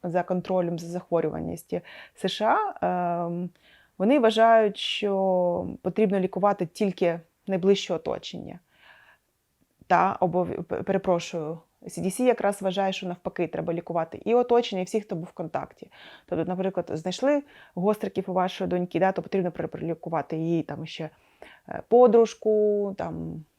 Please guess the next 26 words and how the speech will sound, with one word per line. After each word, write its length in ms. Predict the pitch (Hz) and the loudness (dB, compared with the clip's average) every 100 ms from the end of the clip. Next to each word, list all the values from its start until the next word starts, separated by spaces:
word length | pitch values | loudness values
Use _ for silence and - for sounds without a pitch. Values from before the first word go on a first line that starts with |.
| _ | _
тобто 260 | 202 180 160 - _ _ - | -4 -4 -4 -8 _ _ -6
всі 200 | - 269 | 0 2
ті, 140 | 220 | 2
ті, 200 | 196 196 - | 0 -2 -4
тісні 340 | - 196 226 220 | -8 -2 0 0
кон-, 300 | - - - | -4 -6 -6
контакти, 420 | 180 240 269 220 | 4 4 4 0
з 60 | 226 | 0
якою 240 | 208 202 | 2 2
знаходиться 420 | 185 190 180 180 | 2 -2 -2 -2
дитина, 380 | 165 160 - 139 | -2 -2 -4 -4
там 200 | - 151 | -8 -6
няня, 600 | 190 254 254 226 214 208 - - 185 | 0 2 2 2 0 -2 -10 -18 -10
е, 420 | 185 180 180 - | -8 -8 -6 -2
родичі. 640 | - 262 247 233 - 208 202 _ - - - _ _ _ _ _ _ - | 6 6 8 4 2 0 -2 _ -20 -20 -20 _ _ _ _ _ _ -6
А, 320 | 190 196 196 | -2 0 0
наприклад, 540 | 196 208 226 202 - - | 0 2 2 0 -2 -4
Національна 460 | 190 - 214 208 | -4 -2 0 0
система 480 | 196 202 - 208 196 | -2 -4 0 2 2
здоров'я 540 | 185 196 202 196 185 - | 0 2 2 2 0 -2
Великобританії, 760 | 190 196 196 214 226 370 381 226 | -2 -2 0 0 2 2 2 2
вони 220 | 226 277 | 2 2
вважають, 320 | 233 220 214 | 4 4 2
що 80 | 202 | -2
достатньо 460 | 185 233 233 196 190 _ | -2 -2 -2 -6 -8 _
тільки 460 | 214 196 - 175 | 0 0 2 0